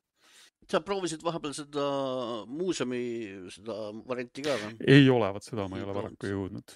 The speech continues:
Speaker 2: Selle peaks tegelikult ära proovima küll, jah. Aga jah, üks asi, mida, mida ma pean muidugi ütlema, on see, et mind ikka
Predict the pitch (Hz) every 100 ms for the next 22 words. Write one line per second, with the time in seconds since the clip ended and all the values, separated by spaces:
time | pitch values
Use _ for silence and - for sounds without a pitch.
0 | - - 113 110 110 - 101 98 104 -
1 | 104 101 95 95 101 95 92 101 _ -
2 | - - - - _ _ _ 160 185 269
3 | 220 240 240 - 196 - 170 151 117 127
4 | 123 113 123 123 117 156 - 101 104 120
5 | 117 101 - 113 131